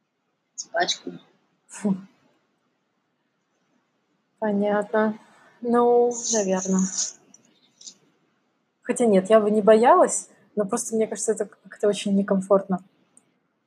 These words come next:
Speaker 2: Ну, просто когда ты живешь на съемной квартире, а я много <laughs> жила на съемном жилье, м, там это место твое на очень долгосрочный период, собственно, и как бы амортизация всего включена.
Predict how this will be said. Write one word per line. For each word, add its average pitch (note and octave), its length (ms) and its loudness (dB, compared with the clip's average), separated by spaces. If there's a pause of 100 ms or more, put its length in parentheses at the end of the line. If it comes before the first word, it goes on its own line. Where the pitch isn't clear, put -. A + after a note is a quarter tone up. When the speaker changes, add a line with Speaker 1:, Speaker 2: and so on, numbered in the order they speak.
(440)
Speaker 2:
Ну, B3+ 100 4
просто C#4+ 280 4
когда B3+ 240 6
ты C4 100 0
живешь B3 380 2
на A3+ 80 0
съемной F4+ 380 4
квартире, G#3 640 0 (140)
а F#3 80 -12
я F3+ 240 2
много F#3+ 340 0
<laughs> - 0 -
жила - 420 -6 (100)
на F#3+ 60 -20
съемном F#3 480 -6
жилье, F#3 380 -8 (840)
м, G3 480 2 (380)
там G3+ 420 2 (320)
это G#3 160 0
место B3 320 2
твое G#3+ 340 4
на G#3 100 2
очень G3 260 0
долгосрочный F#3+ 680 0
период, F#3+ 400 0 (360)
собственно, D#3+ 640 -10 (260)
и F3 400 -8
как E3+ 240 -4
бы - 140 -4 (640)
амортизация G3+ 1000 6
всего G3+ 400 0
включена. A3 760 0